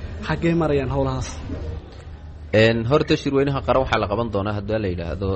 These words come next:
Speaker 2: eh, siddeed iyo tobanka iyo sagaal iyo tobanka bishan ayaa la qaban doonaa.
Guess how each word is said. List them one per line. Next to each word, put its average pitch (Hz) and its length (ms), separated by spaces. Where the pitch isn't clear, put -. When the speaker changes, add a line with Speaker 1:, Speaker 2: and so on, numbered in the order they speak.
Speaker 2:
eh, 92 140
siddeed 104 360
iyo 98 120
tobanka 101 360
iyo 90 120
sagaal 104 320
iyo 95 120
tobanka 98 340
bishan 95 340
ayaa 92 180
la 90 120
qaban 101 300
doonaa. 107 260